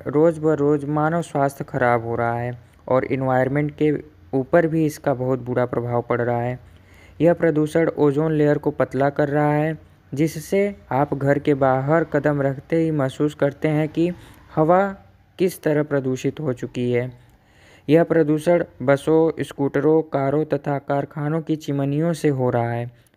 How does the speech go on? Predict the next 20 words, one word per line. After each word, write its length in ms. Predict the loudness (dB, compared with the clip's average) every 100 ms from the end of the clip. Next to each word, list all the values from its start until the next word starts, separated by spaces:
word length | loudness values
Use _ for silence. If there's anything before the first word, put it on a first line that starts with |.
| _
सिगरेट 420 | -4 -2 0 0
का 160 | 0 -2
धुआं 320 | 0 0 0
भी 160 | 2 0
हवा 300 | 0 0 -2
को 120 | 0
दूषित 360 | -2 -2 -2 -4
करने 300 | -2 0 0
में 100 | 0
पीछे 380 | 0 -4 -2 -2
नहीं 320 | -2 -2 -2
है। 180 | -4 -8 _ _ _ _ _ _ -8
जहाँ 300 | -2 0 0
पर 200 | 2 2
वायु 280 | 4 2 2
प्रदूषण 480 | -2 -2 -4 -4 -2
ज़्यादा 300 | 0 0 0
हो 160 | 0
जाता 360 | 0 -2 -2 -2
है, 200 | -2 -4